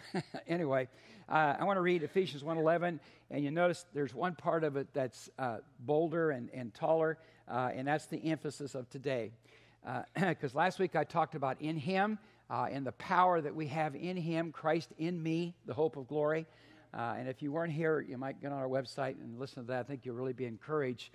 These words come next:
by the positional setting that God has given us. So Ephesians one eleven says this, "In Him we have obtained an inheritance,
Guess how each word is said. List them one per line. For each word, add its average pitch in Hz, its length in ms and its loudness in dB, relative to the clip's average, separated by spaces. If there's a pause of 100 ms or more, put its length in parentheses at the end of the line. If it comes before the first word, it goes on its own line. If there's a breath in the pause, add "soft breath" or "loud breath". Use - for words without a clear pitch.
(280 loud breath)
by 131 240 2
the 123 140 -6
positional 151 800 0
setting 143 480 0
that 113 140 -10
God 123 200 -2
has 107 120 -12
given 117 280 -8
us. - 280 -14 (460 loud breath)
So 180 120 2
Ephesians 175 380 0
one 180 140 0
eleven 151 280 4
says 131 240 -2
this, 113 340 -8 (340 loud breath)
"In 156 140 2
Him 214 300 2
we 185 120 2
have 151 160 4
obtained 170 400 -4
an 147 120 -2
inheritance, 131 840 0